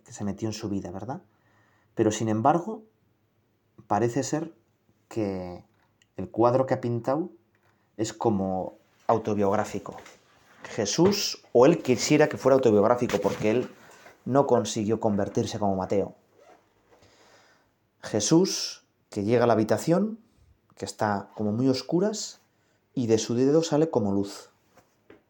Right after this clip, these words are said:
Y la luz le alumbra sobre todo a uno de los personajes que se apunta a sí mismo diciendo, "¿Pero soy yo de verdad?".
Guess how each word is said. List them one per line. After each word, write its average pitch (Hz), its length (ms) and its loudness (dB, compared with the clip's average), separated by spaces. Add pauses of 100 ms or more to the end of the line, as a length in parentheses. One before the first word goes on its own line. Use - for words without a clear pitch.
(600)
Y 117 140 0
la 110 120 6
luz 160 460 2 (120)
le 110 140 0
alumbra 143 400 2
sobre 117 280 0
todo 147 440 0 (240)
a 101 100 0
uno 120 200 0
de 120 80 4
los 120 160 0
personajes 165 840 -4 (1080)
que 98 640 0 (800)
se - 200 -4
apunta 123 300 2
a - 20 4
sí 131 100 0
mismo 139 200 2
diciendo, 113 280 2
"¿Pero 98 240 2
soy 139 240 0
yo 160 140 6
de 147 80 6
verdad?". 117 340 2